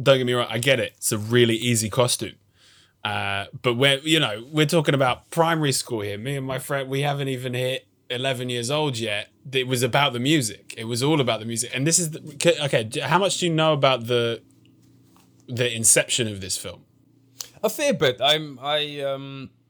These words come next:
Speaker 2: a few years ago, I was like, I got real big into, like, an S N L deep dive.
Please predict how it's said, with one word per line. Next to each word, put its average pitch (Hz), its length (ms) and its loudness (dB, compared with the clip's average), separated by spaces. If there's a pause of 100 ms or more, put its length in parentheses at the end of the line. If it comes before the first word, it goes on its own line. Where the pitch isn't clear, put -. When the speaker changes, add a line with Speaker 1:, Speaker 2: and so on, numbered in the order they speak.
(200)
Speaker 2:
a 143 60 -4
few 185 180 -2
years 151 300 -2
ago, 127 180 0
I 127 40 2
was 120 200 -8
like, 120 180 -8
I 113 60 -14
got 117 220 -8 (180)
real 123 300 -4
big 120 220 -10
into, 120 180 -12
like, 113 180 -10
an 95 80 -16
S 117 180 -8
N 110 120 -12
L 113 140 -12
deep 104 280 -16
dive. 104 480 -10